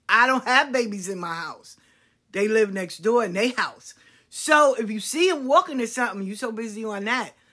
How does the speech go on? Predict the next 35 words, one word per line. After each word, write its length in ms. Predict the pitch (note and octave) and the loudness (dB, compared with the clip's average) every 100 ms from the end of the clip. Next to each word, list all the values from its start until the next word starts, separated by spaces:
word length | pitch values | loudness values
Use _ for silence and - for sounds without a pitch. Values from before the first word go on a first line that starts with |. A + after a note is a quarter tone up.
| _ _ E3+ | _ _ -14
I 60 | |
said, 200 | F#3 E3 - | -12 -12 -4
"I 160 | G3 | -2
will 200 | G3+ C#3+ | -2 -6
t-, 280 | C3 - G#3 - | -12 -18 -18 -14
take 220 | - F#3+ | -12 -10
that 180 | F#3 F3 | -12 -12
damn, 400 | F3+ F3 E3+ - _ | -12 -12 -12 -16 _
uh, 420 | E3+ D#3+ D#3 D3 - _ _ _ _ _ _ | -12 -12 -12 -14 -20 _ _ _ _ _ _
phone 380 | G3+ F3+ E3+ E3+ | -10 -8 -8 -12
thing 420 | - F3 D#3+ D#3+ - | -10 -10 -10 -12 -14
and 420 | D3+ C#3 C3+ B2 - _ | -12 -10 -10 -12 -16 _
throw 180 | F#3 F3 | -10 -8
it 60 | E3+ | -8
out 160 | E3+ | -10
the 80 | E3 | -14
window. 400 | D#3 B2 E2 E2+ _ _ _ | -16 -16 -16 -20 _ _ _
I'm 160 | D3 C#3+ | -14 -12
not 160 | B2 - | -14 -18
playing." 380 | G#2+ G2+ - _ _ _ _ _ _ _ _ _ | -20 -20 -20 _ _ _ _ _ _ _ _ _
I 60 | C#3+ | -16
said, 160 | - D#3+ | -12 -10
"You 120 | G#3+ | -8
gonna 200 | E3+ D#3 | -8 -8
learn 160 | E3+ | -10
how 100 | D3+ | -10
to 100 | C#3+ | -14
chew 160 | C3 D3+ | -16 -14
bubble 300 | C#3 C3+ C3 | -14 -12 -14
gum 220 | B2+ A#2+ | -14 -14
and 120 | A#2+ | -14
walk." 300 | A#2+ G#2+ _ _ _ _ - _ | -14 -16 _ _ _ _ -20 _
And 120 | A3 | -4
he 160 | A3 C#4+ | 0 -2
still, 680 | - - B3+ B3 A3+ F#3 | -4 -10 -4 -2 -2 -6